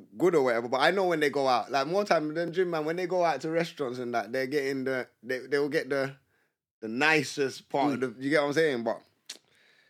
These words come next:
Speaker 1: yeah, I see people complain about the food that they eat. And then when they get the luxury, the Sunday dinner, they can't
Speaker 2: Mm.
Speaker 1: wait for that cheat day, you know?
Speaker 2: Mm. No, 'cause you need it. No, listen, you need it. I remember when I was doing it for a while and then I had one cheat day, it was a Saturday.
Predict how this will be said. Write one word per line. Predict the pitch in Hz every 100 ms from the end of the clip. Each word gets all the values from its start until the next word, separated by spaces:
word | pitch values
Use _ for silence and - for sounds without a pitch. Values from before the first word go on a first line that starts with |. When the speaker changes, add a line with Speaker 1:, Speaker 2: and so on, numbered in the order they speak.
| _ _ _ _ _ _ _ -
Speaker 1:
yeah, | 113
I | 120
see | 143
people | 135 127 117
complain | 117 123 123
about | 107 92
the | 98
food | 120 107
that |
they | 101
eat. | 113 104
And | 104
then | 113
when | 120
they | 131
get | 131 110
the | 123
luxury, | 120 131 - 123 123
the | 117
Sunday | - 123 120 117
dinner, | 120 120 113
they | 123
can't | 123 117
Speaker 2:
Mm. | 123
Speaker 1:
wait | 139 165 165
for | 151
that | 165 147
cheat | - 202 180
day, | 143 120
you | 117
know? | 107 117 240 - _
Speaker 2:
Mm. | - 139 98 - - - - - -
No, | 170 185
'cause | 185 170
you |
need | 185 233 214
it. | 165
No, | 165
listen, | 170 190 160 107 - _ -
you | 123
need | 143 190 185
it. | 120 - _ _ _ -
I |
remember | 156 175 160
when | 165
I | 180
was | 165
doing | 147
it | 120
for | 131
a | 117
while | 120 113
and | 113
then | 113
I |
had | 127
one | 123 139 131
cheat | 123 151 123
day, |
it | 117
was | 110
a |
Saturday. | - 143 117 101